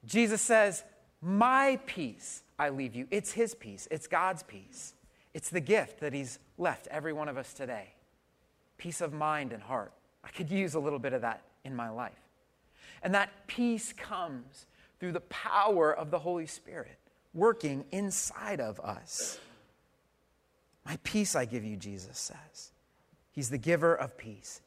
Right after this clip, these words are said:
Jesus is the giver of peace. Hold on to this today because peace is rare. Peace is so, so rare in our world. But it's the gift Jesus wants to give to you.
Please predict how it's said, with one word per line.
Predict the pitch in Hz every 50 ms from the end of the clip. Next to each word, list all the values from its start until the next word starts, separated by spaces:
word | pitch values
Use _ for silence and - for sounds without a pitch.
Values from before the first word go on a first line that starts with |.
| _ _
Jesus | - 165 165 170 175 156 156 175 156 143 - - - -
is | 151 151 143 127 120 117 - - _ _ _ _ -
the | 147
giver | 135 - - - 175 139 147 143 127 - -
of | - - _
peace. | - - 127 117 117 -
Hold | - - 180 175 165 151 -
on | 151 156 156 151 151 135
to | - 139
this | 120 127 120 113 - - - - - - - - _ -
today | - 139 135 131 127
because | 117 104 113 - 131 117 - - _ _ _ _ _ _ _ -
peace | - 156 151 - -
is | 123 107
rare. | 104 110 107 98 101 101 - _ _ _ _ _ _ _ - - _ _
Peace | - 165 160 151 -
is | - 143 123
so, | - - - - - - - 190 175 170 156 143 143 127 - - - - _
so | - - 160 135 135
rare | 135 117 120 113 107 107 107 104 104 - _ _ - _ _ _ -
in | 117 113 110
our | 110 110 107
world. | 104 107 107 104 104 104 101 - - - _ _ _ _ _ _ _
But | - 139
it's | 127 127 - -
the | 139
gift | 113 104 143 139 120 110 - - - - - - _ _ _ _ _ _ -
Jesus | - 127 117 104 107 104 -
wants | 110 104 101 101 -
to | - -
give | 101 107 104 101 -
to | - 101
you. | 98 101 104